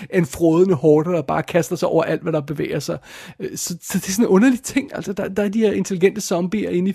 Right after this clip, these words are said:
i byen, som vi skal have helt vildt meget at gøre med. Øh, og den her zombiekong og alt, hvad der kommer i forbindelse med den karakter, er bare fucking irriterende og dumt.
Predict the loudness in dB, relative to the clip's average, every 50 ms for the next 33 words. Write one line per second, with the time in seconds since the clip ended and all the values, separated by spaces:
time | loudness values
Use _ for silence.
0 | -4 _ _ -8 -8 -8 -6 -6 -4 -2 -2 -2 -2 -2 -4 -4 -4 -6 -8 -10
1 | -4 -2 0 0 2 0 0 -2 -2 -4 -4 -2 -2 0 0 0 0 0 0 0
2 | 0 0 0 -2 -2 -4 -6 -8 -10 -18 -20 -20 -20 -20 -20 -20 -20 -20 -20 -20
3 | -20 -6 -2 0 0 0 -2 -8 -12 -4 0 0 6 6 8 8 10 8 6 4
4 | 0 2 4 4 4 4 2 -2 -4 -4 -4 -4 -4 -2 -2 -4 0 0 0 0
5 | 0 -4 _ _ _ -2 0 0 0 -4 -10 -16 -16 -18 -8 -6 -4 -4 -4 -6
6 | -6 -8 -8 -8 -8 -10 -10 -8 -4 -4 -4 -2 -2 -4 -4 -4 -4 -4 -4 -4
7 | -4 -4 -2 -2 -2 -2 -4 -6 -12 _ _ _ _ _ _ -2 -2 0 -2 -2
8 | -2 -2 -6 -8 -12 -18 -20 -20 _ _ -20 -18 -6 -6 -6 -6 -6 -6 -4 -6
9 | -6 -4 -4 -2 -2 0 0 -2 -4 -6 -6 -6 -8 -8 -8 -10 -12 0 0 0
10 | 0 0 -8 -18 -18 -20 -20